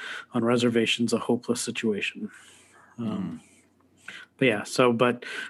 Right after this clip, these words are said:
Speaker 1: really that one verse, "We all see in black and white when it comes to someone else's fight. No one ever gets involved. No one, no one. Apathy can never solve." So I think, especially, and it's probably comes up in your Bible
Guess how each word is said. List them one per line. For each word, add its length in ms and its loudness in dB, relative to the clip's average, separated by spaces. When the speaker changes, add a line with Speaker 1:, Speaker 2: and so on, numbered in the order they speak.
Speaker 1:
really 180 8
that 200 4
one 220 6
verse, 260 4
"We 140 4
all 160 6
see 220 6
in 100 4
black 300 4
and 140 4
white 220 2
when 120 -2
it 80 -2
comes 240 0
to 80 -2
someone 280 2
else's 360 2
fight. 420 -8
No 200 2
one 120 4
ever 160 6
gets 220 2
involved. 460 2
No 100 2
one, 300 -2
no 180 2
one. 300 -4
Apathy 400 0
can 180 -2
never 240 -2
solve." 440 -10
So 340 -4
I 100 -4
think, 360 2
especially, 460 4
and 80 4
it's 100 -2
probably 360 6
comes 280 2
up 140 2
in 80 2
your 160 0
Bible 420 2